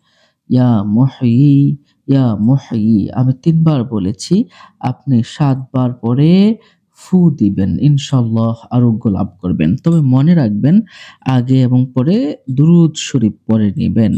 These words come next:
দুরুদ শরীফ পড়ার অনেক, অনেক, অনেক ফজিলত। আপনি যে কোনো আমল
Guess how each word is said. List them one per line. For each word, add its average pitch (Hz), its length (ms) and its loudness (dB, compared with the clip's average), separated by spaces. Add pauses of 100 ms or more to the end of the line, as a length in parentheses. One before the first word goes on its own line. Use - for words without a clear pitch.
(440)
দুরুদ 117 240 0
শরীফ 120 300 -2 (100)
পড়ার 123 260 -2 (140)
অনেক, 147 260 2 (180)
অনেক, 143 300 2 (180)
অনেক 151 320 2 (140)
ফজিলত। 85 500 -2 (480)
আপনি 135 680 0 (300)
যে 233 180 -2
কোনো 143 320 0
আমল 127 540 2